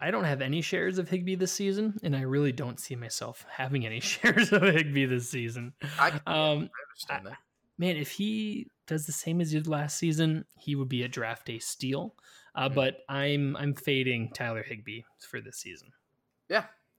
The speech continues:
Speaker 2: Yeah, fair
Speaker 1: Uh,
Speaker 2: point.
Speaker 1: at, at number nine, we have Mister Safe, Jared Cook.
Speaker 2: This
Speaker 1: He
Speaker 2: is
Speaker 1: was the
Speaker 2: ridiculous.
Speaker 1: seventh tight end last season.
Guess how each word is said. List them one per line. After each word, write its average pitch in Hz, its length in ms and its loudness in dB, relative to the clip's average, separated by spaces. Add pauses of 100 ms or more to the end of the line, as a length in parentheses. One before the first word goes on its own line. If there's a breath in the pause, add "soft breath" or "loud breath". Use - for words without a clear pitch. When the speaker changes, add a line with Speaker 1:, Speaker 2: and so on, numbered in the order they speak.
(640 loud breath)
Speaker 2:
Yeah, 160 120 -14
fair 147 140 -2
Speaker 1:
Uh, - 60 2
Speaker 2:
point. - 60 -6
Speaker 1:
at, 180 180 -4 (300)
at 214 120 -2
number 214 240 6
nine, 208 440 2
we 185 140 2
have 180 480 0
Mister 160 460 -2
Safe, 240 540 -2 (300)
Jared 170 460 2
Cook. - 340 0 (220)
Speaker 2:
This - 120 -10
Speaker 1:
He 202 80 0
Speaker 2:
is 196 60 4
Speaker 1:
was 143 220 2
the 123 160 -2
Speaker 2:
ridiculous. 147 260 -6
Speaker 1:
seventh 180 340 0
tight 156 220 2
end 135 180 4
last 120 240 0
season. 123 440 0